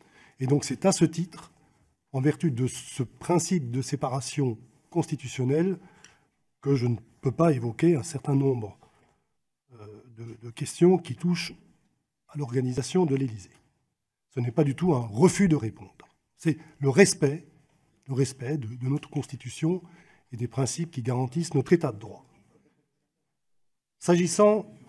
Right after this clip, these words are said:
de l'information qui a été portée à la connaissance du président de la République sur les faits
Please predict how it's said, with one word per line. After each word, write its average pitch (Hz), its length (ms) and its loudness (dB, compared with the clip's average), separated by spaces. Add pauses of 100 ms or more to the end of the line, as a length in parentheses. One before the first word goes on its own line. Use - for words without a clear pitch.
(220)
de 160 80 4
l'information 185 920 8 (300)
qui 180 120 4
a 185 60 10
été 190 420 8 (1700)
portée 190 360 8
à 180 60 8
la 165 100 4
connaissance 165 560 2
du 143 100 -2
président 156 300 4
de 143 60 4
la 139 40 4
République 143 460 2
sur 143 320 -2
les 131 160 2
faits 170 440 2